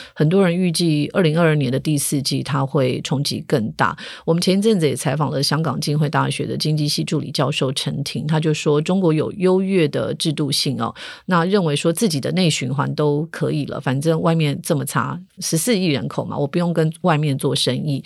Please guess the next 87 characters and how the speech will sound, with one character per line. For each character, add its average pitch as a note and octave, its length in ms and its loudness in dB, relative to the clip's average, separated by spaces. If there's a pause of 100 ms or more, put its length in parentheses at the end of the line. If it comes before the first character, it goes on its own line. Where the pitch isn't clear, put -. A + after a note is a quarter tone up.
(440)
可 - 140 -2
是 F#3 100 2
现 A3 180 2
在 G3 120 2
封 F3 240 0
城 C#3 160 0
这 D3+ 80 0
件 D3+ 160 0
事 D3+ 140 0
情 D3 280 -2
就 D#3+ 140 0
是 D#3 100 -2
打 - 200 0
破 D3+ 180 0
了 B2+ 140 0
中 C#3+ 200 0
国 C#3 120 -2
的 C#3 100 -2
内 C#3 180 0
循 C3 260 -2
环。 C3+ 200 -2
我 E3+ 100 4
有 F3 40 4
一 D#3+ 40 4
个 D#3 100 4
朋 D3+ 200 0
友 C#3+ 140 2
在 D3 120 4
中 D3 200 2
国， C#3 100 2
他 D#3 100 0
还 D3 140 2
说 D#3 160 2
现 F3+ 120 2
在 F3 60 6
是 E3 120 2
根 D#3+ 120 2
本 C#3 80 0
是 C#3+ 120 0
不 D3+ 180 2
循 - 300 -2
环 - 260 -4
哦。 - 80 -8 (260)
所 - 60 -6
以 C4 40 6
我 A#3 40 8
们 F3+ 60 -2
刚 G3 80 0
刚 G#3 80 2
谈 F#3 120 0
到 F#3 140 4
李 D#3+ 220 0
强， - 340 -2
还 D#3+ 140 4
有 D#3+ 100 4
李 D#3 140 2
强 C#3+ 260 -2
的 C#3 160 0
这 C3+ 120 -2
个 C#3 280 -2 (240)
强 D#3+ 240 2
硬 F#3 140 2
的 D3 80 2
封 D#3+ 280 2
城， - 360 -4
到 F#3 140 4
现 F#3+ 280 2
在 F3+ 260 2 (200)
其 E3 120 2
实 E3 60 4
中 G3+ 180 2
国 E3+ 140 4
还 C#3 160 2
是 D3+ 320 2
走 C3 240 -2
清 D#3+ 220 2
零 C#3+ 160 0
的 C3+ 100 -2
政 C#3 260 0
策， D3 220 -2
这 G3+ 160 2
是 G3+ 140 2
为 G#3 160 4
什 D3+ 140 0
么 B2+ 100 -4
刚 C#3+ 140 2
刚 D#3 140 2